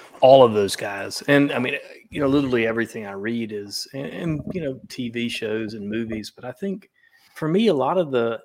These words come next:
inspiration comes from just imagining, like, things that I would be interested, like, a story setup that I would be interested in. So I, I will say that Lost in Time is a novel that,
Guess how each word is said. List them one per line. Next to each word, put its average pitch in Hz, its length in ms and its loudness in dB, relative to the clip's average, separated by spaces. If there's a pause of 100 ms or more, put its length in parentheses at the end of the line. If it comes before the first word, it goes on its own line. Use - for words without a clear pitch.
inspiration 117 760 -4
comes 113 340 -8
from 107 520 -10 (680)
just 180 220 -6
imagining, 117 640 -2
like, 104 220 -10
things 139 260 -4
that 117 100 -8
I 120 140 -4
would 123 140 0
be 110 140 -4
interested, 117 500 -10
like, 131 160 -8
a 131 80 -8
story 135 580 -4 (160)
setup 113 460 -8
that 104 100 -10
I 107 100 -4
would 104 120 -4
be 101 120 -8
interested - 420 -16
in. 101 100 -20
So 160 120 -4
I, 160 80 0
I 170 220 -2
will 220 240 -4
say 139 180 -4
that 120 160 -4
Lost 131 300 -4
in 131 100 -8
Time 107 460 -12 (560)
is 120 160 -6
a 120 40 -4
novel 113 420 0
that, 110 240 -4